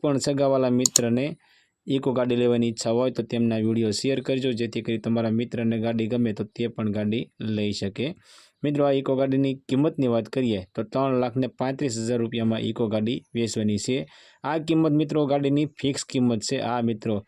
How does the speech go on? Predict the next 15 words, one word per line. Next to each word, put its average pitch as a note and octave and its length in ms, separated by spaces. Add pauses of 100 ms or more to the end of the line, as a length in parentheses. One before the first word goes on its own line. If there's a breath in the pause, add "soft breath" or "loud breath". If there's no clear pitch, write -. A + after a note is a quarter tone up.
(260 soft breath)
બે C3+ 240
હજાર C3+ 100
સત્તરનું C#3+ 580
મોડલ, C3+ 320
સેકન્ડ C3 280 (100)
ઓનર B2 260
ગાડી, B2 260 (120)
એકદમ C3+ 360
મિત્રો B2+ 200
સાચવેલી C3 520
ટીપટોપ D3 520
ગાડી, A#2+ 280
ત્રણ B2+ 280
લાખ A2+ 180
ને B2+ 60